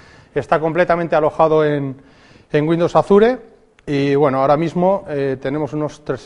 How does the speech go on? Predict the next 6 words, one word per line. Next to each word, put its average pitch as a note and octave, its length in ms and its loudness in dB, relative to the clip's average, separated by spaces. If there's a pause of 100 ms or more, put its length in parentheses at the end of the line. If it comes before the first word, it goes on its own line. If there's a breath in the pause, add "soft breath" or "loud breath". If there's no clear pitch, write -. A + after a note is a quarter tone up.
(140)
eh, C3 420 -8 (200)
trescientos D#3 420 -6
cincuenta D#3 320 -2
mil D#3+ 140 -2
usuarios D3+ 420 -2
únicos, G3 500 0